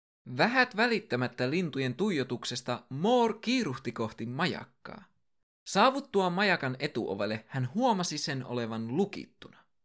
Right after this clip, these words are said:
Moore siirtyi kohti majakan takaovea, joka johti keittiöön, varastoon ja miesten asuintilaan. Tämäkin ovi oli suljettu,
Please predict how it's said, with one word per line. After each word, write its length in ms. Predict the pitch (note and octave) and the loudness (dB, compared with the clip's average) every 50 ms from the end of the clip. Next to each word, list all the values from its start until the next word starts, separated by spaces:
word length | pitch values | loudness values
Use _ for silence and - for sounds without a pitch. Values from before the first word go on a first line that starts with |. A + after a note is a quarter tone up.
| _ _ _ _ _ _ - | _ _ _ _ _ _ -2
Moore 340 | B2 C#3+ G#3 A#3+ B3+ A#3+ | 2 4 4 4 4 2
siirtyi 480 | A3+ - G#3+ A3 A3+ F#3+ - E3+ E3+ E3 | 2 0 0 0 0 0 0 -2 -2 -2
kohti 300 | - F3 E3+ - - D#3+ | 0 -2 -4 -4 -4 -6
majakan 480 | D3+ D3+ D#3 D3+ D3 C#3+ D3 D3+ D3+ - | -4 -2 -2 -2 -2 -2 -4 -6 -6 -2
takaovea, 760 | - A#3+ A3 A3+ D3+ G#2+ E2+ - - F#2 D#2 E2+ F2 D#2 - - _ - | 2 2 2 2 0 -6 -6 -6 -8 -10 -10 -10 -10 -10 -12 -12 _ -8
joka 200 | A#2+ A2 A#2+ A#2 | -6 -2 -2 -2
johti 260 | A#2+ A#2+ - - A2 | -2 -2 -4 -8 -8
keittiöön, 680 | - - F#3+ G3 F3+ - - - D3+ D3+ D3 D3 C#3+ - _ _ _ - A#2 | -2 0 0 0 0 -4 -8 -6 -4 -4 -4 -4 -6 -10 _ _ _ -4 0
varastoon 640 | D3+ E3 D#3+ D3+ D3 - - - C3+ C3+ C3 B2+ B2+ - | 0 2 2 0 0 -2 -4 -4 -4 -4 -4 -6 -8 -6
ja 140 | C3 C#3 | -6 -4
miesten 520 | C#3 C#3 B2+ B2+ C3+ - - B2+ B2 - - | -4 -2 -4 -4 -4 -4 -6 -8 -6 -2 -2
asuintilaan. 640 | F#3+ - - G#2 D2 A1+ - - D2+ D#2+ D2+ C#2 - - _ _ _ _ _ _ _ _ _ _ _ | -2 0 -2 -4 -8 -10 -14 -16 -16 -16 -16 -18 -18 -20 _ _ _ _ _ _ _ _ _ _ _
Tämäkin 520 | - D#3 G3 A#3+ C#4 C4 - - C#3 B2+ - | 2 2 4 6 4 4 2 0 -4 -4 -2
ovi 360 | - B2 A2+ A2+ F#2+ - _ - | -2 -2 -2 -2 -4 -6 _ -2
oli 180 | A#2 A#2+ A#2 | 0 0 0
suljettu, 800 | A2+ - - A#3+ C#4+ B3 C#3 G2+ D2 - _ _ - - - - | 0 0 0 0 0 0 -2 -4 -6 -10 _ _ -16 -16 -16 -16